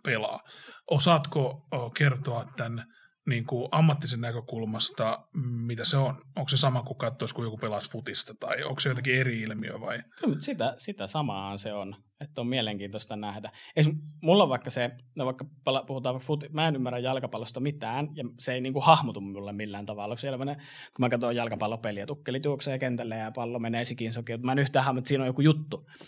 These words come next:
Speaker 2: Mut isäni taas, joka on valtava, ö, jalkapallofani,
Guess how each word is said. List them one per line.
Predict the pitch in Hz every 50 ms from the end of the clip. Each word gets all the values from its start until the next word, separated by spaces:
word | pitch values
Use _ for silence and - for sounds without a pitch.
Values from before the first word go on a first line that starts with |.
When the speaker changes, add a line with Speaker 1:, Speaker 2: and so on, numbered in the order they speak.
| - - _ -
Speaker 2:
Mut | 135 131 -
isäni | 170 175 214 202 156 139
taas, | 143 123 120 120
joka | 127 120 131 123
on | 123
valtava, | 131 147 151 143 127 120 104 107 110 110 - _ _ _ _ _
ö, | - 110 104 107
jalkapallofani, | 107 107 113 113 117 117 110 107 113 - - 160 160 139 131 147 147 -